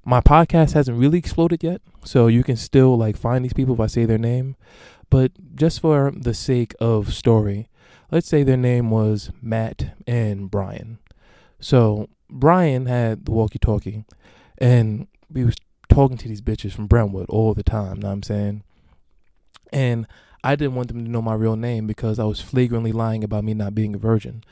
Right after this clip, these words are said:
So I was like, "Hey, if shit hits the fan, they'll think a nigga Dave was a liar, and then I'll go away scot-free." So we head over there. Well, I'm sorry, I'm, I'm skipping a part. Let's revert back. Matt and Brian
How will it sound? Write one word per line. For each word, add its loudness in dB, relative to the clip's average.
So -2
I 4
was 4
like, 2
"Hey, 0
if -4
shit -2
hits -2
the -4
fan, 0
they'll 6
think 4
a 4
nigga -2
Dave 6
was 0
a 2
liar, 2
and -2
then 0
I'll 0
go 6
away 4
scot-free." -2
So 4
we 0
head 6
over 4
there. 2
Well, 6
I'm -2
sorry, -2
I'm, -8
I'm -10
skipping -4
a -8
part. -6
Let's -4
revert -2
back. -12
Matt 2
and 0
Brian 4